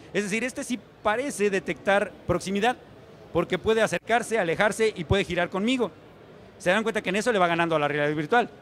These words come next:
que no me reconoce movimientos traslacionales. La ventaja de este y el por qué lo puede hacer es porque el sistema, la cámara de-, del dispositivo que usted-, usted-, ustedes estén utilizando, reconoce el,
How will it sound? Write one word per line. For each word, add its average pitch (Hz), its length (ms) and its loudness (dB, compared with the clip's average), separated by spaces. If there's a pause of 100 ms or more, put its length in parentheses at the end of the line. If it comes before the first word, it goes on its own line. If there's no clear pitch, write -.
que 151 80 -2
no 165 100 2
me 175 120 2
reconoce 151 360 -2
movimientos 151 440 2
traslacionales. 143 640 -2 (1500)
La 226 160 4
ventaja 247 320 0
de 226 100 4
este 202 380 0
y 165 100 -2
el 170 80 0
por 175 160 -2
qué 233 120 0
lo 254 100 6
puede 233 180 2
hacer 147 240 -4 (320)
es 208 100 -2
porque 254 260 -2
el 214 60 0
sistema, 156 460 -4 (140)
la 143 140 -2
cámara 190 320 0
de-, 139 100 -2
del 120 480 -6
dispositivo 147 480 -2
que - 60 -8
usted-, 196 160 -2
usted-, 170 220 -4
ustedes 170 320 -2
estén 147 220 -4
utilizando, 160 480 0 (680)
reconoce 214 440 0
el, 226 160 -2